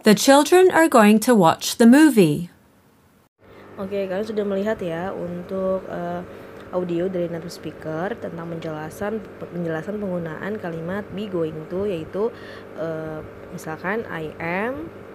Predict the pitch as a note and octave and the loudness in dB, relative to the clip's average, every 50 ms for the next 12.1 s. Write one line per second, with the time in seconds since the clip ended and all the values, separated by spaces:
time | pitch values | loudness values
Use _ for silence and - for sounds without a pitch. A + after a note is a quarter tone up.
0 | - - - - - D#3 D3+ D3+ D#3 E3 F3 F3+ F#3+ F#3 - - C4+ C#4+ A#3+ - | -20 -20 -20 -18 -16 -16 -12 -6 -4 -4 -4 -4 -6 -8 -8 -8 -6 -6 -6 -8
1 | G3+ F3 E3 E3 E3+ F3 F#3 G3 A3 G#3+ - F3+ E3 D#3+ - - - - - - | -10 -8 -8 -6 -6 -6 -6 -6 -8 -10 -12 -14 -16 -16 -16 -16 -18 -18 -18 -18
2 | - - F3 F3+ F3 F3+ G#3 A#3 B3+ B3+ G#3 F#3+ F3 E3 D#3 D#3 D#3 - G3+ A3 | -14 -10 -6 -6 -6 -4 -4 -4 -4 -4 -2 -2 -2 -2 -2 -6 -8 -4 -2 -2
3 | A#3+ B3+ A#3+ - G3 F#3 E3+ - A3+ A3+ - F#3 F3+ E3 D#3 D3+ D#3 D3+ D3+ - | -2 -2 -2 -4 -8 -8 -6 -6 -8 -8 -8 -6 -4 -4 -4 -4 -8 -12 -8 -6
4 | F3 G3 A3+ B3 - - F3+ F3 E3+ F#3 G#3 A#3 A#3+ B3+ G3+ G#3 G3+ G3 F#3+ F#3+ | -2 0 0 0 -2 -4 -6 -6 -4 -2 -2 -2 -2 -4 -6 -6 -6 -4 -4 -2
5 | F#3+ F#3+ G3 F#3+ F#3+ F#3+ E3 E3+ E3+ D#3+ D#3+ F3 G#3 C4 D4+ D#4 - - - - | -2 -4 -4 -4 -4 -6 -6 -6 -8 -8 -6 -8 -8 -8 -10 -12 -16 -20 -20 -20
6 | - - - - F#3 E3 - - - A#3+ C4 C#4 - - - - F3+ F3+ E3+ D#3+ | -20 -18 -12 -8 -8 -8 -8 -10 -10 -10 -10 -10 -10 -14 -16 -16 -14 -14 -12 -14
7 | E3+ - A3+ A3+ G#3 G3 F#3 F3+ F3 F#3+ G#3+ G3 - B3 A3+ - F3+ E3 E3 E3 | -10 -8 -6 -6 -4 -4 -6 -6 -6 -8 -10 -8 -8 -10 -10 -8 -12 -10 -8 -10
8 | F3 G3 F#3 - - F3+ E3+ E3+ E3+ F#3 G3 F#3 G3 F#3 F3 E3 E3 - - - | -10 -10 -12 -12 -10 -10 -8 -6 -4 -6 -6 -6 -6 -8 -8 -10 -12 -16 -18 -18
9 | - G3 F#3 F3+ - F#3+ F#3 F#3 F3 - - - - - - - F#3 F3 F3+ F3+ | -14 -12 -12 -10 -8 -8 -8 -8 -8 -10 -14 -14 -16 -14 -8 -6 -4 -2 -2 -4
10 | E3+ - F3 E3 - E3 D#3+ D#3+ E3 - D#3+ D#3 D3 D3 - - G#3+ B3+ C#4+ - | -4 -4 -8 -6 -4 -4 -2 -4 -6 -6 -6 -6 -6 -6 -8 -8 -8 -8 -8 -8
11 | - - - - - - F#3 F#3 F#3+ A3+ A3+ - F#3+ E3+ F3 E3+ E3 F3 G3 A#3 | -12 -18 -18 -18 -18 -12 -6 -4 -4 -4 -4 -6 -8 -8 -8 -8 -8 -6 -4 -6
12 | C4+ | -6